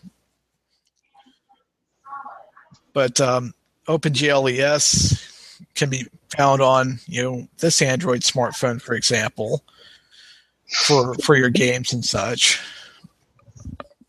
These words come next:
And it's, it's kind of like a light, light edition of Open G L without, and I think they, a lot of people go,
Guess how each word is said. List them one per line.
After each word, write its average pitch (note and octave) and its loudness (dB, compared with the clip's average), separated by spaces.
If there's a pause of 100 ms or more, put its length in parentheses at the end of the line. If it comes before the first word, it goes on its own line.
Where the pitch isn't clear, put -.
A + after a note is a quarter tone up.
(1040)
And C3+ 4
it's, - 2 (800)
it's C3+ 0
kind C#3+ 2
of B2 -2
like B2 0 (200)
a C#3+ 2
light, C3+ 2 (500)
light D3 2
edition B2+ 0
of A#2+ -4
Open C3 0
G A#2 2
L A#2 0
without, A#2+ -2 (2500)
and D3 2
I C3 4
think D3 0
they, C3 4
a - -6 (280)
lot C#3+ 2
of B2+ 0
people C#3 -2
go, C#3 2